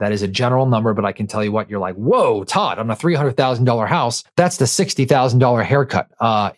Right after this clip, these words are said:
yes, that is the numbers. Numbers don't lie. That's what we're seeing. And I expect that to get bigger and bigger and bigger and bigger. Our team made an offer this morning with a realtor, right? And basically total sticker shock. She said, "No way." Uh, you know what? I tell you what, I bet you that seller is coming back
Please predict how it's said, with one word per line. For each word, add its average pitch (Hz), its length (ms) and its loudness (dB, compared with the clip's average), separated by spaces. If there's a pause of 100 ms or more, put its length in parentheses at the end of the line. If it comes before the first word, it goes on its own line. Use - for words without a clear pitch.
yes, 104 720 -2
that 123 160 4
is 139 100 2
the 143 60 4
numbers. 143 420 2
Numbers 123 300 2
don't 131 180 2
lie. 127 300 2
That's 120 200 -2
what 127 80 -4
we're 110 100 2
seeing. 127 360 -2
And 127 140 0
I 123 80 0
expect 160 420 0
that 139 220 0
to 131 80 -4
get 110 260 -2
bigger 147 300 4
and 117 260 0
bigger 123 280 2
and 104 180 0
bigger 110 240 0
and 101 100 0
bigger. 95 260 -4 (140)
Our 139 140 2
team 151 220 0
made 143 100 4
an 131 80 4
offer 127 200 2
this 110 160 -2
morning 139 400 2 (120)
with 110 100 -2
a 107 60 -2
realtor, 127 440 -2
right? 104 300 -2
And 98 300 -4
basically 110 400 -2
total 135 320 0
sticker - 280 -4
shock. 110 280 -2 (160)
She - 200 -2
said, 123 220 2
"No 127 160 4
way." 127 320 0 (100)
Uh, - 60 -6
you 127 140 0
know 143 100 4
what? 139 80 2
I 117 80 -2
tell 131 160 -2
you 131 80 2
what, 135 140 2
I 110 80 -6
bet 107 260 -4
you 117 40 -2
that 107 140 -2
seller 113 280 -2
is 98 100 -6
coming 92 240 -4
back 120 380 -4